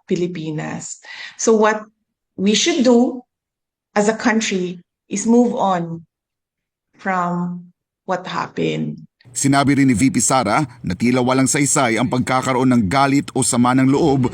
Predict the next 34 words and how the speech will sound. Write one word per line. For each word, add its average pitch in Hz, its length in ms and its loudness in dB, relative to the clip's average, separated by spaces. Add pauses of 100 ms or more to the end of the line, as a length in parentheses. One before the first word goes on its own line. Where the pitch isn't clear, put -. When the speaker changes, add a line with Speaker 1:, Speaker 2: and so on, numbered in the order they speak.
(220)
Speaker 2:
dahil 123 160 0
hindi 123 400 4
naman 127 240 4
daw 123 160 2
pananagutin 120 720 2
ng 120 80 4
gobyerno 127 640 2 (240)
ang 104 160 -2
manasa 113 400 2
likod 127 400 0 (240)
ng 139 240 2
iligal 139 400 2
na 131 80 2
pagkaaresto 127 800 0
sa - 80 -2
kanyang 113 320 0
ama. 147 320 4 (160)
Yan 127 400 2
ay 131 80 -2
kasunod 123 400 0
na 120 80 2
rin 135 160 4
ng 127 80 4
managing 123 400 2
pahayag 127 400 0
ng 127 160 4
mga 127 160 2
kalihim 143 400 4
ng 120 80 2
iba't 110 320 0
ibang 127 240 2
departamento 127 720 2
ng 147 240 4
gobyerno 123 720 0